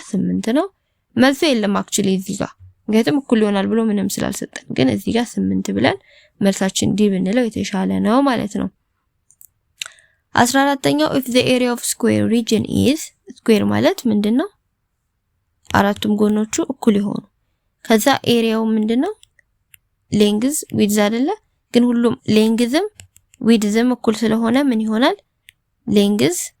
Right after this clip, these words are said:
ታይምስ ዊድዝ የነበረው ምን ይሆናል? ሌንግዝ ስኩዌር ማለት እንችላለን። እቺ ሌንግዝ ዊድዝ በምትለው ቦታ ላይ ሌንግዝ ታይምስ ሌንግዝ ብንለው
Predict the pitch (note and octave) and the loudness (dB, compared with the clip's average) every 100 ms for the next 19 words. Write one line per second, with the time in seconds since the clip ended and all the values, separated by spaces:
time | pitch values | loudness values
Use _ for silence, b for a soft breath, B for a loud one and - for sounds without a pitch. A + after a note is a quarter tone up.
0 | _ _ _ _ _ - A3 G3 G3+ G3+ | _ _ _ _ _ -2 2 2 0 2
1 | G#3+ G3+ G3+ G3 G3+ - G#3 B3+ D#4 - | 2 0 0 0 -2 0 0 0 0 -2
2 | G3+ G#3+ A#3+ G#4 - _ _ _ - G#3 | -2 -2 -2 -2 -6 _ _ _ 0 2
3 | G3+ G3 G3+ G#3 - F#3 F#3 F#3 - - | 2 0 -2 -4 -4 -2 0 -2 -4 -6
4 | - - - - G3+ - G#3 G3+ G3 G#3 | -6 -4 -6 -6 -6 -4 0 2 2 0
5 | C4 - _ _ _ _ _ - A3 A#3 | -4 -8 _ _ _ _ _ -2 2 4
6 | G#3 G#3+ A3 A3 - G#3+ A3 A#3 A#3+ B3 | 2 2 2 0 0 0 0 -2 0 0
7 | D#4 A3 G3+ B3+ - G#3+ G#3+ A3 - G#3+ | 0 0 0 -2 -2 -2 0 -2 0 2
8 | F#3+ - G#3+ G3+ A3 D4+ | 2 0 0 0 0 0